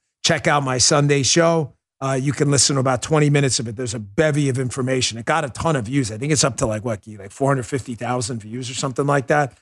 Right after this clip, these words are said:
Check it out. It was done on my radio show, and we'll have him back maybe next week or so because I really enjoy his commentary. All right.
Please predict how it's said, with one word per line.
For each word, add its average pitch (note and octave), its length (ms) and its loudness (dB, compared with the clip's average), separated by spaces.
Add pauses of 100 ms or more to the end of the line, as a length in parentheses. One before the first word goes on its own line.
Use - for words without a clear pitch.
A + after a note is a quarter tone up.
(360)
Check E3 220 2
it D3+ 80 6
out. A#2+ 140 0
It G2 40 -10
was A2 120 -8
done C#3+ 160 4
on C#3 80 2
my B2+ 100 0
radio B2+ 400 -2
show, A#2+ 240 -2
and A#2 80 -6
we'll B2+ 120 2
have B2+ 180 0
him A#2+ 100 -6
back B2 380 -6
maybe D3+ 260 2
next C3+ 320 0
week C3 180 -2
or A#2 80 -8
so E2 280 -12
because F2 180 -16
I A2+ 60 -6
really B2 320 0
enjoy A2 240 -10
his G#2 140 -12
commentary. G2 440 -14
All F#2 80 -18
right. E2+ 80 -20